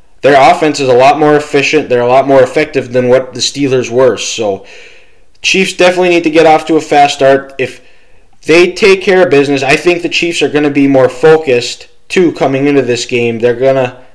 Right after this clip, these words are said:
they have revenge on their mind. They wanna get back 'cause they know what's at the end if they are able to advance. Um,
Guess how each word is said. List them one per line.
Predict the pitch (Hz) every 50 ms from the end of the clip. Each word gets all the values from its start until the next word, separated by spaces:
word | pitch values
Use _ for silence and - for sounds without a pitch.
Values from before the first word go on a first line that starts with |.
| - - -
they | 113 123 123
have | - 151 151 156 143
revenge | 143 143 127 135 135 139 139 135
on | 135 131 131
their | 135 131
mind. | 127 123 123 127 127 127
They | 131 131 139
wanna | 139 139 143 139 139
get | 135 139 131 - -
back | 120 120 120 120 120 - - -
'cause | 117 110 104 - - - - - - - - -
they | 117 127
know | 131 139 135
what's | 135 135 131 131 -
at | 135 127 -
the | 123 123 131
end | 131 123 120
if | 117 - -
they | 120 120 120 120
are | 117 117 117 117 113
able | 117 123 123 117 120
to | 117 - 127 123
advance. | 113 104 101 117 120 120 110 98 98 - - - - - - - - - - - - - - -
Um, | - - 90 90 82 73 - -